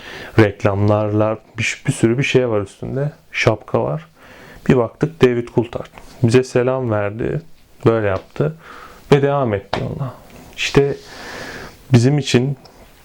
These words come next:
güzel bir anıydı. Keşke de kameramız açık olsaydı. <laughs> Biz tabi onun şokuyla arkamızı döndük gittik. Bir iki dakika yürüdük. Sonra Yaman dedi ki, "David Coulthard'tı değil mi o?" "Evet," dedim, <laughs> "David Coulthard'tı." Sanki çok normal bir şeymiş, her gün orada karşılaşıyormuşuz gibi.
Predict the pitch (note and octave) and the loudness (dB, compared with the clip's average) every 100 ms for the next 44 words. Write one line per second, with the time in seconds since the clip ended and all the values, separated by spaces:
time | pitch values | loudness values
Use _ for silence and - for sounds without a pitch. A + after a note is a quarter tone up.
0 | - - - - A#2 A2 A#2 A2+ G#2+ F#2+ | -20 -20 -12 2 4 4 4 2 0 0
1 | F#2 G#2 A#2 - A#2 - A#2 A#2 - A#2+ | 0 0 -2 0 -2 0 -2 -2 -4 -2
2 | A#2 G#2 B2 A#2 - - A#2 G2+ - G2+ | -4 -2 -2 -2 -4 -4 -4 -4 -6 -8
3 | G#2+ - D#3 - - - - - - - | -8 -10 -12 -12 -20 -18 -14 -12 -14 -10
4 | - - B2 B2 B2 - G#2+ - A#2 A#2 | -10 0 2 2 0 -2 -2 0 0 0
5 | A2+ B2 A#2 A2+ A#2 A#2 A#2 B2 - - | 0 -2 0 0 -2 -2 -6 -12 -12 -6
6 | B2+ B2+ - A#2 A#2+ - B2+ A#2+ A#2+ C3+ | -4 -4 -2 0 0 -2 -2 0 -2 -6
7 | - - _ - A#2+ B2 B2+ - - - | -10 -20 _ -2 0 0 -2 -8 -20 -20
8 | - - A#2+ A2+ A#2+ C3 D#3+ D#3+ B2 B2 | -20 -2 0 0 0 -2 -4 -2 0 0
9 | B2+ - E3+ C#3 A2+ A2 C3 E3 C#3 D3+ | -4 -6 -2 -2 -4 -4 -2 0 0 -2
10 | D#3+ - - A2+ A2 - G#2+ G#2 G#2+ - | -6 -10 -4 -2 -2 -6 -4 -2 -4 -4
11 | C3 - - - - - - - - - | -6 -6 -6 -4 -4 -4 -18 -18 -12 -12
12 | - - A3 - - C3+ - A#2 B2 A#2+ | -10 0 0 2 2 2 0 -2 -2 -4
13 | A2+ A2 G#2 - A2+ A2+ A2+ A2+ G#2+ A2 | -4 -4 -2 0 0 0 -2 -2 -4 -4
14 | A2+ G#2+ - A2+ - A#2 G#2+ G#2 G2 G#2 | -4 -4 -4 -6 -4 -4 -4 -6 -4 -4
15 | A#2+ | -4